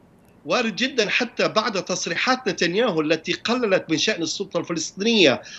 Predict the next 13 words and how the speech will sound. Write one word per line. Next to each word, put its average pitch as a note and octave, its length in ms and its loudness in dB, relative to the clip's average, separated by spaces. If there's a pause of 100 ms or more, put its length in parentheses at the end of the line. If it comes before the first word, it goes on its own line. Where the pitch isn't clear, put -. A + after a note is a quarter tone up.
(100)
وقدرتها E3 840 4 (380)
على D#3+ 560 2 (300)
حكم A#3+ 300 0
قطاع E3+ 360 -4
غزة، F#3 340 -2
واضح A3+ 720 -4
أن A3 180 0
قد G3 500 0 (400)
لا F#3+ 180 6
يكون B3 260 4
مستبعدا B3+ 440 2
على B3 160 4
الإطلاق C4 580 0